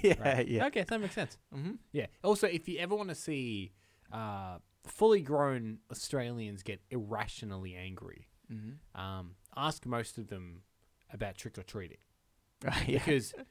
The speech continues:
Speaker 2: here's the thing about trick-or-treating is, who cares?
Speaker 1: Yeah, yeah.
Speaker 2: Worst case scenario, you're like, "Oh, I don't really have anything. Sorry, kid."
Speaker 1: Yeah.
Speaker 2: But people get so angry about it.
Speaker 1: Oh, when kids come to knock
Speaker 2: Yeah.
Speaker 1: at their house and
Speaker 2: Yeah.
Speaker 1: they,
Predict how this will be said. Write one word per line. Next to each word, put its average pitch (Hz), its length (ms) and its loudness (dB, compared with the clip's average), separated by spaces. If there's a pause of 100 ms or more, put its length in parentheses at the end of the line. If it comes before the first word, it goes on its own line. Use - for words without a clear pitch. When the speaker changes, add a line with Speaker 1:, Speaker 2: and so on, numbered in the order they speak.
(120)
Speaker 2:
here's 214 200 2
the 170 60 2
thing 170 60 2
about 127 140 2
trick-or-treating 107 500 -2
is, 90 220 -10 (140)
who 123 120 0
cares? - 460 -8 (220)
Speaker 1:
Yeah, 127 380 4
yeah. 113 220 -2 (140)
Speaker 2:
Worst 220 320 10
case 180 200 4
scenario, 123 420 2
you're 113 120 4
like, 101 160 0
"Oh, 127 60 -8
I 127 80 -6
don't 123 120 -8
really 117 140 -10
have 113 180 -6
anything. 92 220 -10
Sorry, 104 240 -6
kid." 87 260 -12 (320)
Speaker 1:
Yeah. 135 260 2
Speaker 2:
But 123 160 -4
people 202 240 2
get 139 200 -2
so 143 480 2
angry 120 360 0
about 85 280 -6
it. 82 100 -14 (560)
Speaker 1:
Oh, 151 140 12
when 135 240 8
kids 143 300 4
come 127 320 4
to - 120 -6
knock 120 200 2
Speaker 2:
Yeah. 113 100 2
Speaker 1:
at 113 140 0
their 135 220 8
house 117 400 8
and 117 120 0
Speaker 2:
Yeah. 117 60 4
Speaker 1:
they, 110 180 2